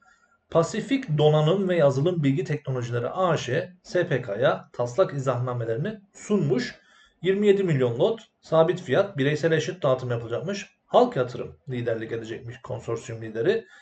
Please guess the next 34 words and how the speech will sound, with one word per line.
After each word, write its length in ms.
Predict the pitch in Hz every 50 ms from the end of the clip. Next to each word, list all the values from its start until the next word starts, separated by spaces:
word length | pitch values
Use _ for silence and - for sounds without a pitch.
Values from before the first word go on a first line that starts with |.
| - _ _
T 180 | - - 202 196
bir, 80 | 190 190
T 140 | - 180
iki 220 | 175 175 - 170 160
bakiye 360 | 151 147 143 - 139 123 120
kullanılamaz. 840 | - 139 139 135 135 127 127 123 113 101 104 135 175 202 202 - - _ -
Bunlar 240 | 165 160 156 160 156
taslak 360 | - 147 143 - - 170 143
izahname 520 | 135 123 127 123 120 123 120 123 123 123 120
bilgileri. 600 | 113 104 98 95 98 104 151 196 202 202 - _ _ _ _ _ _ _ _ _ - _ _ _ _
Halk 260 | - 175 196 208 208
arzın 260 | 233 233 226 220 240 233
iki 200 | 208 - 220 208
bin 60 | 220
yirmi 260 | 214 220 208 208 202
dördün 240 | 214 220 226 240 247
ilk 160 | 247 - -
yarısında, 500 | 214 196 160 139 - 147 135 113 101 92
önümüzdeki 480 | 139 156 165 170 170 165 180 170 180 214
yılın 160 | 208 202 202
ilk 140 | 196 196 180
yarısında 380 | 165 143 - - 127 117 -
belki 240 | 165 156 135 123 131
de 60 | 160
seçimlerden 600 | 143 - 147 - - 151 156 160 156 156 160 151
önce 140 | 127 123 135
S 200 | 127 - 131 127
P 160 | - 143 135
K 160 | 135 - 139
tarafından 420 | 139 - 123 110 113 - 131 165 170
onaylanır 440 | 175 175 170 170 165 165 165 156 131
arkadaşlar. 580 | 110 104 - 110 107 110 - 180 208 202 - _ _ _ _ _ _ _
Yüzde 300 | - 151 175 170 156 170
yirmi 340 | 180 175 175 180 196 190 190